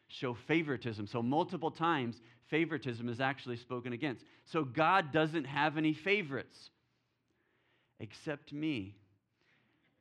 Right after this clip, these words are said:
<laughs> Just kidding. Because if I would say that all of us have been exposed to favoritism before. It's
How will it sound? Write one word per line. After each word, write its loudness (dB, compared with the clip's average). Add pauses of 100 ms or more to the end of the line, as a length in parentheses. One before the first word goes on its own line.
(480)
<laughs> -4 (1300)
Just -10
kidding. -10 (1600)
Because 0 (580)
if 6 (1500)
I 6
would 2
say 4
that 6 (100)
all 4
of -2
us -4 (300)
have 0
been 0
exposed -4
to -10
favoritism -8
before. -16 (880)
It's 0